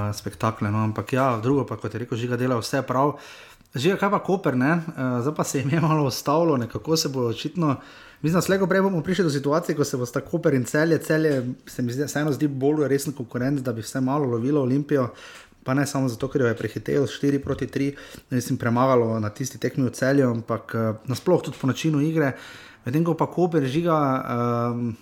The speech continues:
zdaj so padli malo v luknjo, oziroma pač ta tekma jim, eh, po moje, niso mi pa delovali preveč razočarani s porazom, razen Luka Šušnjara, ne, pač, <laughs> on je bil pa zelo razočaran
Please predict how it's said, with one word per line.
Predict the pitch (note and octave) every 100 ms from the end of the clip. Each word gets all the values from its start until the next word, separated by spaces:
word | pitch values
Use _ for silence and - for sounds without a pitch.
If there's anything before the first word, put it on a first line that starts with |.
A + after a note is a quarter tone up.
| _ _ - - - - -
zdaj | -
so | C3+ D#3+
padli | D#3 D#3+
malo | D3+ D#3+
v | D3+
luknjo, | D#3 D#3 C#3+
oziroma | A#2+ C3+ D3+ C3
pač | C#3+ -
ta | - D3
tekma | D3 D3+ D3+ C3+
jim, | B2+ B2 A#2+
eh, | A#2 A#2 A#2 A2+ A2 _ _
po | B2+
moje, | C3+ D3+ C#3+ B2 - _ _ _ _ _ - _ _ _ _
niso | C#3 E3 A3+ A#3+
mi | G3
pa |
delovali | D#3+ D#3 F#3+ A#3
preveč | A#3 A#3 B3
razočarani | E3 C3+ D3 A3 E3+
s | C#3
porazom, | - D3+ G3+ F3
razen | E3+ F#3 D3+
Luka | D3 D#3 D3+ B2+
Šušnjara, | - C3 C3 A2 G#2
ne, | A2
pač, | A#2 C3 - - - -
<laughs> | - - C3 -
on | G#3
je | E3+
bil | E3 G#3+
pa | F3 D3
zelo | C#3 E3+ G3+
razočaran | B2+ A#2 D3+ D3+ D3